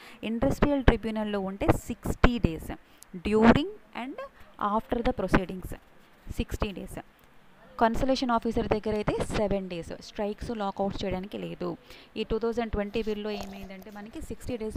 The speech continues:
ప్రయర్ నోటిఫికేషన్ అందరూ ఇవ్వాలి. ఇంతకుముందు మనకి Industrial Dispute Act nineteen ఫార్టీ సెవెన్ ప్రకారం ఏంటి provisions ఉన్నాయి? Only public utility సర్వీసెసే notice ఇవ్వాలి.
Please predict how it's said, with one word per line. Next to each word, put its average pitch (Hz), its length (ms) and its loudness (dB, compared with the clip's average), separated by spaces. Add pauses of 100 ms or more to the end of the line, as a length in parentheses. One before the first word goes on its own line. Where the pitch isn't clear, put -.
ప్రయర్ 202 300 -2
నోటిఫికేషన్ 202 720 -8
అందరూ 226 500 -8
ఇవ్వాలి. 175 680 -10 (500)
ఇంతకుముందు 233 440 -6
మనకి 226 280 -8
Industrial 226 380 -8
Dispute 226 320 -8
Act 208 160 -6
nineteen 202 280 -10
ఫార్టీ 208 320 -6
సెవెన్ 202 300 -4
ప్రకారం 208 340 -2
ఏంటి 202 260 -8
provisions 202 400 -8
ఉన్నాయి? 220 240 -6 (100)
Only 240 320 -6
public 220 380 -8
utility 220 280 -10
సర్వీసెసే 208 580 -6
notice 214 420 -2
ఇవ్వాలి. 165 300 -4